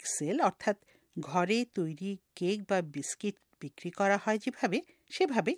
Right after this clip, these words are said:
ওই মিষ্টিগুলো বিক্রি করা হয়। ওই শরণার্থীদের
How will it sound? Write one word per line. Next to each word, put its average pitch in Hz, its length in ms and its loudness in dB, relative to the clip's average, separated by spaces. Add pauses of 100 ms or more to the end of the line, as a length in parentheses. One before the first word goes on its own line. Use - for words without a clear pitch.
(240)
ওই 185 160 2
মিষ্টিগুলো 214 800 0
বিক্রি 185 300 -4
করা - 300 -8
হয়। - 220 -8 (720)
ওই 185 120 6
শরণার্থীদের 196 880 4